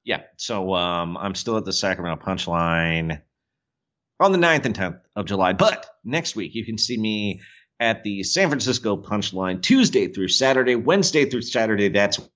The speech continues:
with Chris Garcia, uh, the Punchline in beautiful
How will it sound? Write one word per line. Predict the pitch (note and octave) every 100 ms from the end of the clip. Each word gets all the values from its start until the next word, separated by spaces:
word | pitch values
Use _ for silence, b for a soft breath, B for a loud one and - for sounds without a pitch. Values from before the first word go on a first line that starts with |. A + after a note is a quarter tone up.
| -
with | F#2 F2+ F2 F2 E2+ F#2 -
Chris | - - A3+ -
Garcia, | F2 B1+ - F2 F2 E2 F2+ b b b _ -
uh, | D#2 D#2
the |
Punchline | D#2 G2+ F2 E2 C#2 G#1+
in | D2+
beautiful | - B2 - - -